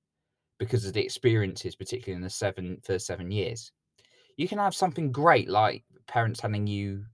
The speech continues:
they love you over and o-, again and again, or you, something great happening, and that's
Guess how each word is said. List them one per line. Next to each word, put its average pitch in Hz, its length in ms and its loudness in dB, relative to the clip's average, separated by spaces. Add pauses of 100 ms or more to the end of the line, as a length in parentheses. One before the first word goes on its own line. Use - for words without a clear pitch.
(280)
they 104 140 2
love 131 240 4
you 92 180 -10 (240)
over 92 320 -2
and 92 80 -4
o-, 90 240 -2
again 90 320 -4
and 90 160 -8
again, 95 300 -2
or 87 180 -6 (320)
you, 104 340 0
something 113 320 0
great 104 300 4
happening, 104 440 -2
and 139 100 2
that's - 320 -2